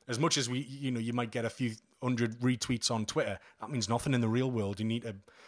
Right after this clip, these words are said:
bring in, bring in events like the, the protest, uh, yesterday out, you know, on the streets to the people, face to face with real people, people who aren't on, necessarily on sho-, social media.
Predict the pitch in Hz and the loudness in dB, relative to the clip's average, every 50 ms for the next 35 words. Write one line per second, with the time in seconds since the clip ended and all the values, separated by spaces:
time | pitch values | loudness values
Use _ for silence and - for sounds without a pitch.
0 | - - - - - - _ _ _ _ _ - 147 151 156 151 143 - - 123 | -20 -20 -20 -20 -20 -20 _ _ _ _ _ 2 4 4 4 2 2 -2 -8 -2
1 | - 151 160 165 156 147 127 147 147 147 - - 135 127 123 123 120 117 120 117 | 0 2 4 4 2 6 6 6 6 6 4 0 0 0 -2 -4 -6 -6 -8 -10
2 | 127 120 - - 135 135 131 - - 123 117 - - - 127 113 110 107 107 107 | -10 -6 -2 0 0 0 0 0 -2 0 0 0 0 0 0 -2 0 0 0 0
3 | 110 123 127 123 - - 135 117 107 104 98 95 95 92 92 _ _ _ _ - | 2 2 6 6 6 4 4 0 0 -2 -2 -4 -6 -8 -10 _ _ _ _ -2
4 | 120 117 117 110 - _ _ _ 143 123 107 87 90 90 90 _ _ _ _ _ | -2 -2 -2 -2 -8 _ _ _ -6 -6 -6 -6 -8 -12 -14 _ _ _ _ _
5 | _ _ - _ _ _ 123 120 113 107 - - - 139 139 113 - - - - | _ _ -20 _ _ _ -6 -4 0 2 2 2 4 2 -2 2 0 0 0 0
6 | 110 101 - - 143 151 - 117 110 104 - - 156 165 151 - - - - 117 | -4 -6 -2 -2 -4 -4 -2 -6 -6 -4 0 2 4 4 4 2 0 -6 -4 -6
7 | 110 107 107 101 - - - _ _ _ _ 117 98 98 120 165 180 165 - - | -4 -4 -4 -4 -6 -8 -8 _ _ _ _ -12 -4 0 4 6 6 4 4 0
8 | 127 120 - 117 110 110 110 107 - - _ _ _ _ _ _ _ - 147 135 | -4 -4 -2 -4 -4 -4 -4 -6 -10 -16 _ _ _ _ _ _ _ -10 -8 -4
9 | 113 117 120 113 110 127 - _ _ _ _ - 127 139 143 139 131 127 139 143 | -2 -2 -2 -2 -4 -8 -12 _ _ _ _ 2 2 2 4 2 0 0 0 -2
10 | 131 117 - - - 131 117 117 117 110 - - 120 - - - - 120 110 - | -2 0 2 2 2 2 4 2 2 0 0 0 -2 -2 0 0 0 0 2 0
11 | 113 104 104 101 98 98 101 98 98 | -2 -2 -2 -2 -4 -6 -6 -8 -8